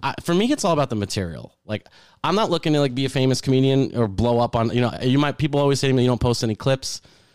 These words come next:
It's like, I'll post clips when I think there's something worth showcasing is kinda how I feel about it. I'm just not ready. Um, and I'm really hard on myself in that regard. And, uh, I think by the end of the summer, I hope that I'm, like,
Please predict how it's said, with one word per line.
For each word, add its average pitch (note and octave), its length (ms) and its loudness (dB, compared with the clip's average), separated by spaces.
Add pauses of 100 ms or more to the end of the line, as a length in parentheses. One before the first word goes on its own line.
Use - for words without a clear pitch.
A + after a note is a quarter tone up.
(120)
It's - 80 -14
like, C3+ 140 -2
I'll F3 140 2
post A#3 220 0
clips F3+ 200 -2
when D3 100 2
I C3 100 2
think C3+ 160 -2
there's C3 120 -4
something B2 240 0
worth A2+ 200 2 (140)
showcasing F2+ 560 -2
is F#2 100 -12
kinda G#2+ 200 -4
how G2+ 100 -4
I G2+ 80 -4
feel G2 200 -4
about F2+ 240 -4
it. - 80 -8
I'm A2 160 0
just A#2 180 -4
not A#2 180 -2
ready. G#2+ 400 0 (460)
Um, G#2+ 480 -2
and B2 80 -2
I'm C3 160 2
really D3+ 220 4
hard C3+ 180 2
on A#2 80 2
myself G2+ 340 -2
in G2 80 -4
that F#2+ 220 -4 (220)
regard. F#2+ 580 -4 (140)
And, F#2+ 260 -2
uh, F#2 360 -4 (460)
I A#2 120 -8
think F3+ 280 -2
by B2+ 200 -4
the B2+ 60 0
end F3+ 100 0
of G3 60 0
the C3 40 -4
summer, A#2+ 320 -2
I F#2+ 120 -2
hope F2+ 220 -4
that F#2 100 -6
I'm, F2+ 140 -6
like, F2+ 300 -8